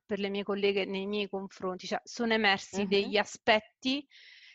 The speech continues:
Speaker 1: che, che prima erano, cioè magari o non ci facevi caso o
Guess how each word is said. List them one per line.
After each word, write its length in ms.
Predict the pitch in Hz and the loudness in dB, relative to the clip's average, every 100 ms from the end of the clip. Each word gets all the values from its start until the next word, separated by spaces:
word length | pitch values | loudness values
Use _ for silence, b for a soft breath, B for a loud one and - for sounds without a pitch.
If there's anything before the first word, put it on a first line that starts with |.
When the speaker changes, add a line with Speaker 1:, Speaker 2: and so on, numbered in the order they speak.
| _ | _
Speaker 1:
che, 580 | - - 220 214 208 208 | -6 4 6 8 6 4
che 140 | - 226 | 0 -2
prima 340 | 247 277 269 | 0 2 4
erano, 920 | 226 208 208 202 196 196 190 190 190 - | 6 4 4 4 6 6 4 4 2 -2
cioè 160 | - | -4
magari 320 | 202 202 233 220 | 0 2 4 4
o 80 | 226 | 4
non 140 | 233 | 2
ci 160 | - 233 | -2 -4
facevi 420 | 208 - 202 202 | -4 -2 -4 -2
caso 400 | 196 226 247 220 | 2 2 2 2
o 580 | 202 208 220 226 220 | 4 6 8 8 6